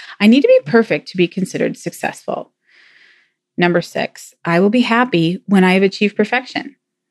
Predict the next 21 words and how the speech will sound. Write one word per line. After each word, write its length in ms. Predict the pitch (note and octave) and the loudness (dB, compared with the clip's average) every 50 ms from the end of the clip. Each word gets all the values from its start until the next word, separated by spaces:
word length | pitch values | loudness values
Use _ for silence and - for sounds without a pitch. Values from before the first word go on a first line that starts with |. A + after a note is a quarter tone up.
| _ _ _ _ _ _ _ _ _ _ _ _ _ _ _ _ _ _ _ _ _ _ _ - | _ _ _ _ _ _ _ _ _ _ _ _ _ _ _ _ _ _ _ _ _ _ _ -6
Number 240 | F3+ F3 E3+ F3 | -6 -4 -4 -4
seven, 480 | - - - D#3+ D#3+ - - - F3+ - _ _ - | -6 -6 -8 -8 -8 -8 -12 -14 -14 -16 _ _ 2
no 180 | G3 G3 F#3+ | 2 4 4
one 220 | F#3+ G#3 A3+ A#3 G#3+ | 4 4 4 4 4
wants 240 | F3+ F#3 F#3 - - | 2 0 -2 -4 -4
my 100 | F#3 F3+ | -4 -4
product 440 | - - D3 D3+ - D#3 - - | -2 -4 -4 -4 -4 -6 -10 -4
unless 300 | - F#3 F3+ E3 D#3 - | 0 2 2 2 2 -2
it's 140 | E3 - - | -8 -8 -2
something 260 | - D#3+ D#3+ - E3+ | -2 -2 -2 -2 -2
I 100 | E3+ E3+ | 0 0
would 120 | - - - | 0 0 0
consider 400 | - F3 - - - - - - - | -2 -6 -6 -4 -6 -6 -6 -6 -8
a 40 | - | -12
hundred 320 | - - F#3 E3+ E3+ - | -6 -4 -2 -2 -2 -4
percent 320 | - D#3+ - - - C#3 - | -6 -10 -10 -10 -12 -12 -12
perfect. 460 | C#3+ - - - _ _ _ _ _ _ _ _ _ _ _ _ _ _ _ - | -14 -20 -20 -20 _ _ _ _ _ _ _ _ _ _ _ _ _ _ _ -14
I 60 | - - | -6 -4
just 220 | G#3+ B3 B3 - | -2 -2 -2 -2
need 140 | C4+ - - | -4 -4 -4
a 80 | - | -10